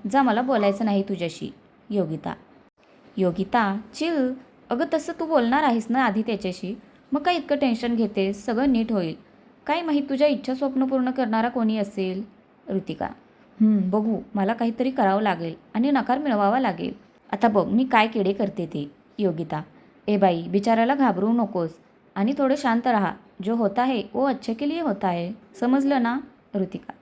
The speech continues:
"हो, ठेव फोन. त्यांचा नकार आला की कॉल करते." योगिता. योगिता, बी पॉझिटिव्ह यार. ऋतिका. "ए, काही पॉझिटिव्ह नाही, आता फक्त निगेटिव्ह. चल,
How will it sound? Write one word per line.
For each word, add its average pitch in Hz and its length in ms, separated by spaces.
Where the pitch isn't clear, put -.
"हो, 240 360
ठेव 247 160
फोन. 214 300
त्यांचा 202 340
नकार 214 280
आला 240 200
की 240 140
कॉल 220 220
करते." 165 440
योगिता. 165 400
योगिता, 185 540
बी 214 120
पॉझिटिव्ह 262 560
यार. 175 300
ऋतिका. - 380
"ए, 233 140
काही 233 240
पॉझिटिव्ह 269 500
नाही, 202 300
आता 185 180
फक्त 226 300
निगेटिव्ह. 185 480
चल, 202 180